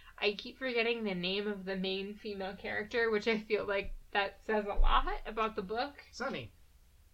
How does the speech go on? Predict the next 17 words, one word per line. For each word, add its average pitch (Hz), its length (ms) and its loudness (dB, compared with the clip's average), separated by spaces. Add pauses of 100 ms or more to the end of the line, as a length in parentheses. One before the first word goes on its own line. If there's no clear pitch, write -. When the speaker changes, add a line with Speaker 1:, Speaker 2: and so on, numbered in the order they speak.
Speaker 1:
Sunny. 440 380 4
Speaker 2:
What 196 100 12
happened 226 240 6
to 226 60 2
Misty? 131 440 -4 (680)
Speaker 1:
Um, 254 540 10 (240)
so - 180 0
in 277 220 2
the 392 200 2
end, 208 460 2
Misty 247 580 -2
winds 214 400 0
up 208 180 -2
getting 208 280 0
back 185 240 0
together 190 640 0
with 180 240 -2